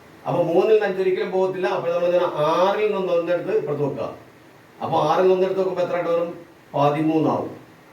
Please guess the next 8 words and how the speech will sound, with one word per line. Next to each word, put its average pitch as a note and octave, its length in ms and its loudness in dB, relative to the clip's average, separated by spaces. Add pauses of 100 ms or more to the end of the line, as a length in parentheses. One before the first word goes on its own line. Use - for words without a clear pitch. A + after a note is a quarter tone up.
(200)
അപ്പൊ, D#3 280 0
പതിമൂന്നിൽ A3 400 4
നിന്ന് G#3+ 140 4
അഞ്ച് F#3 200 0
പോയി F3+ 180 -2
കഴിഞ്ഞാൽ F3+ 380 -2 (200)
എട്ട് C3+ 340 -8
വരും. - 260 -6